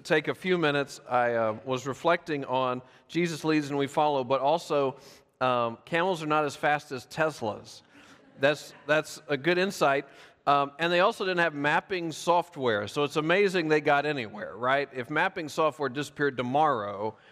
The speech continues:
a bunch of us would be wandering around totally, totally lost. So when I was a little kid, there was a place I always wanted to go. I always thought it'd be cool to go to the North Pole. Uh,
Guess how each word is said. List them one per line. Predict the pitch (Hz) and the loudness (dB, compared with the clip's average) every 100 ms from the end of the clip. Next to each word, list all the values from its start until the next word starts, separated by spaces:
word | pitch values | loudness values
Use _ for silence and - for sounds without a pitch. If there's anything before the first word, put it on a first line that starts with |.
| - | -8
a | 131 | 0
bunch | 156 190 185 | 0 0 -4
of | |
us | 151 | -6
would | 135 | -4
be | 135 | -2
wandering | 131 143 151 147 135 | 2 2 2 0 0
around | 127 127 123 123 120 - - - - | 0 2 0 0 -4 -8 -20 -20 -20
totally, | - 180 208 180 135 117 117 - _ - | -4 0 0 0 -4 -4 -6 -14 _ -6
totally | 170 160 139 127 | -2 0 0 -2
lost. | 120 120 113 98 - - - - _ _ _ _ _ _ _ _ _ | -2 -2 -2 -6 -10 -18 -20 -20 _ _ _ _ _ _ _ _ _
So | - 180 | 0 2
when | 175 | 2
I | 190 | 2
was | 247 196 | 2 0
a | |
little | 185 175 | 0 0
kid, | - 165 160 | 2 2 2
there | 156 | 2
was | 156 | -2
a | 139 | -4
place | - 165 147 | 0 0 2
I | 151 | 2
always | 160 151 131 | 2 2 0
wanted | 139 131 | -2 -2
to | 123 | -2
go. | 123 123 131 - - - | 0 0 -2 -8 -10 2
I | 175 | 4
always | 226 175 | 4 0
thought | 175 | 0
it'd | 165 | 0
be | 151 | -2
cool | - 170 160 | -2 2 2
to | 147 | 0
go | 117 151 | 0 2
to | 147 | 2
the | 131 | 0
North | 127 139 139 - - | 0 0 0 -4 -4
Pole. | 160 135 101 95 - _ _ _ - _ _ _ | 0 0 -2 -12 -14 _ _ _ -20 _ _ _
Uh, | 123 123 | 0 0